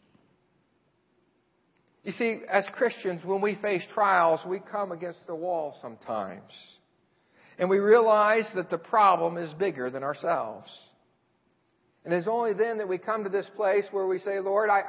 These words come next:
I can't do this." And we give it to Him and we trust Him in the midst of our trials. And it's then where we're, we are often surprised by joy. "God, this is too big for me."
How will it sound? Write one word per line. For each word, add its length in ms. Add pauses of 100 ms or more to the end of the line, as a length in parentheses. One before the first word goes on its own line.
(120)
I 40
can't 280
do 180
this." 360 (1400)
And 100
we 80
give 220
it 80
to 120
Him 260
and 100
we 100
trust 380
Him 100 (1200)
in 60
the 60
midst 320
of 100
our 120
trials. 540 (1400)
And 120
it's 180
then 280
where 220
we're, 240 (280)
we 80
are 120
often 420
surprised 760 (1300)
by 160
joy. 500 (2500)
"God, 260
this 180
is 140
too 120
big 260
for 120
me." 320